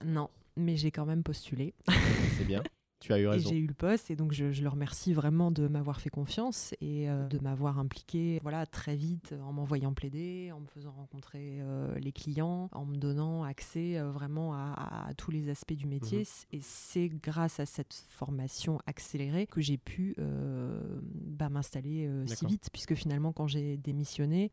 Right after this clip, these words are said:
Speaker 1: euh, j'avais, euh, j'avais quatre ans et demi de, de barreau, ce qui est relativement jeune.
Speaker 2: Il est... Il est toujours en activité ?
Speaker 1: Euh, donc voilà.
Speaker 2: D'accord.
Speaker 1: Oui, bien
Speaker 2: Et tu
Speaker 1: sûr,
Speaker 2: veux pas
Speaker 1: oui,
Speaker 2: le
Speaker 1: il est
Speaker 2: citer ?
Speaker 1: toujours en acti-, bah, si, bien sûr. Euh, donc il s'agit d'Arnaud Duquesnoy,
Speaker 2: D'accord.
Speaker 1: qui est associé du cabinet Millennium Avocat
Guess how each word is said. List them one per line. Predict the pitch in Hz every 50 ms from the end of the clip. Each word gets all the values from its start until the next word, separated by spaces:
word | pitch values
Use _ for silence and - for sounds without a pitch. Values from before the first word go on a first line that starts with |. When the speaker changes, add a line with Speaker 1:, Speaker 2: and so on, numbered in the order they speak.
| -
Speaker 1:
euh, | - 147 147 143
j'avais, | 139 143 135 135 139 156 170 175 165 151
euh, | 139 127 131 120 120 131 127 120 113 123 127 123
j'avais | 135 131 127 143 147
quatre | - 131 - - -
ans | 139
et | 139
demi | 143 151 165 175 175
de, | 165 151 143 139 135 135 135 135 135 135 131 135 143 147 _ - -
de | 156 151
barreau, | 143 143 147 156 170 196 208 196
ce | - -
qui | - - 156
est | 151
relativement | 143 143 147 151 147 143 143 - - 143 143 147 147
jeune. | 151 175 196 214 185 135
Speaker 2:
Il | 127 131
est... | 131 _ _ _ _ -
Il | 123
est | 127
toujours | - - 143 135
en | 131
activité ? | 127 120 - - 131 147 147 160
Speaker 1:
Euh, | 139 143 143
donc | 147 147 151 147
voilà. | 156 143 135
Speaker 2:
D'accord. | 131 123 - 117 - -
Speaker 1:
Oui, | 175 170
bien | 160
Speaker 2:
Et | 139
tu | - -
Speaker 1:
sûr, | 120 123
Speaker 2:
veux | 127
pas | -
Speaker 1:
oui, | 139 156
Speaker 2:
le |
Speaker 1:
il | 170
est | 170
Speaker 2:
citer ? | 151 - 226
Speaker 1:
toujours | 214 165
en | 165
acti-, | 160 147 143 - -
bah, | 160 147 135
si, | - - 202
bien | 214 196 151
sûr. | - - - 226 226 180
Euh, | 156 - - 151 156 160 156 151 151 151 147 147 147 143
donc | 143 147 143 143 -
il | -
s'agit | - 151 143 139 151
d'Arnaud | 147 175 170 170 170 170 175 175 170
Duquesnoy, | 156 156 151 - 151 131 135 135 147 185 247 _ -
Speaker 2:
D'accord. | - 98 - - 90 95 120 156
Speaker 1:
qui | - - 143
est | 135
associé | 135 - - 135 - - 180 175
du | 165
cabinet | 160 - 139 135 135 147 170
Millennium | 185 180 175 185 190 175 165 156 156 165 175 190 -
Avocat | - 170 147 147 131 - - 156 -